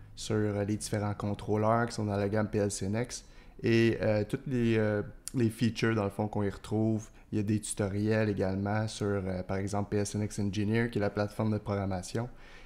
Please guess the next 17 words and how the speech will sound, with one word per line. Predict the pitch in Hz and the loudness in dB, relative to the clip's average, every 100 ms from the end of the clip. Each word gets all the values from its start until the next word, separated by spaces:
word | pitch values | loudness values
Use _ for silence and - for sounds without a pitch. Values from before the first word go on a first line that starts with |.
| - - | -6 0
euh, | 101 101 101 - | 2 2 0 0
et, | 123 120 117 - - | 4 6 4 0 -4
et | 110 | -4
plus | - 113 104 | -2 -4 -2
encore. | 95 95 - - - - - - | -2 -4 -6 -8 -14 -18 -16 -6
Euh, | 101 101 | -2 0
donc, | 104 107 107 - - | 2 2 2 -2 -4
justement, | 110 110 - 117 107 113 123 - - - | 0 0 2 2 4 2 0 -8 -12 0
dans | 104 | 2
la | 104 | 2
section | - 110 120 120 | 0 0 2 2
Service | 117 110 104 117 117 | 2 0 2 0 -2
Component, | - 107 101 104 104 113 120 - - - | 0 0 2 0 2 0 -2 -6 -16 -4
on | 120 117 120 | 2 6 6
a | |
une | 117 | 4
section | 117 104 - 110 110 113 | 2 -2 -2 0 0 0